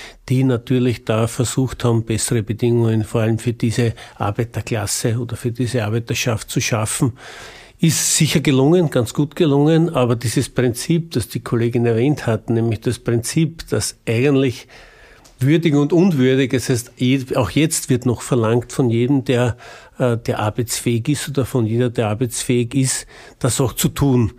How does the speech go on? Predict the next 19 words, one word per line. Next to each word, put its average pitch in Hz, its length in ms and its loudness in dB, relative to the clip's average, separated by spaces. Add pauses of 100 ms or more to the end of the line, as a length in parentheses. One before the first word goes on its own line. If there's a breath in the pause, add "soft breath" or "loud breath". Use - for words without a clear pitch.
(120)
Auch 123 240 0
das - 260 -6
Arbeitslosengeld 135 840 -2
oder 113 140 0
die 117 100 0
Notstandshilfe 123 800 -2
sind - 280 -4
derzeit 113 420 -2
noch 123 300 0
an 117 200 0 (260 loud breath)
Arbeitsfähigkeit, 120 1160 0
Arbeitswilligkeit 120 880 -2
und 117 120 -4
Arbeitslosigkeit 117 1080 -4
gebunden. 123 540 -2 (200 loud breath)
Also 113 160 -2
Arbeitswilligkeit 120 920 -2
ist 120 160 -2
ein 117 160 0